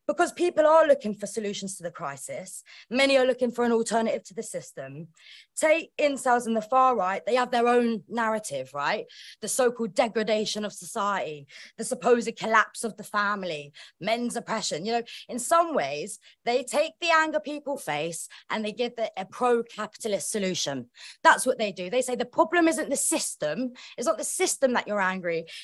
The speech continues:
It's somebody else. And actually, incel ideology has been explained as a no-hope ideology. And it is one of no hope. It gives us no hope about the future.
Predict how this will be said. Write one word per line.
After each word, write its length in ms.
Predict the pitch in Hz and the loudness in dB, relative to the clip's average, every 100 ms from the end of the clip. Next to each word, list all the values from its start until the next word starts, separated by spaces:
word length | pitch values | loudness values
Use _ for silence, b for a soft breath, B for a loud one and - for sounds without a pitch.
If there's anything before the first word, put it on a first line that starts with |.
| B | B
It's 200 | 226 - | -4 2
somebody 400 | 262 233 220 202 | 2 2 2 0
else. 540 | 151 131 135 - - B B B B | 0 -4 -8 -10 -12 B B B B
And 100 | 285 | 4
actually, 540 | 311 - 285 277 254 - _ _ _ - | 4 4 2 0 -2 -10 _ _ _ -2
incel 380 | 381 381 349 | 0 6 6
ideology 420 | 294 294 294 269 233 | 6 4 4 2 -4
has 100 | 196 | -2
been 200 | 247 240 | -2 -2
explained 520 | 226 - 254 240 226 | -6 -6 -2 0 0
as 80 | 220 | 0
a 60 | |
no-hope 460 | 226 226 202 226 220 | 2 2 4 0 -2
ideology. 640 | 180 170 156 156 147 135 135 B B | -4 -4 -6 -10 -10 -14 -16 B B
And 100 | - | 2
it 100 | 302 | 4
is 140 | 339 247 | 4 2
one 140 | 240 | 0
of 60 | 214 | 0
no 160 | 175 | -4
hope. 240 | 151 156 - _ _ B B B | -4 -6 -10 _ _ B B B
It 120 | 254 | 0
gives 160 | 294 254 | 2 2
us 120 | 269 | 0
no 320 | 277 311 320 | 4 6 6
hope 240 | 247 240 220 - B B - | 6 6 4 0 B B -2
about 260 | 254 240 | 0 0
the 80 | 226 | -4
future. 580 | - 202 196 156 143 | -10 -10 -8 -6 -6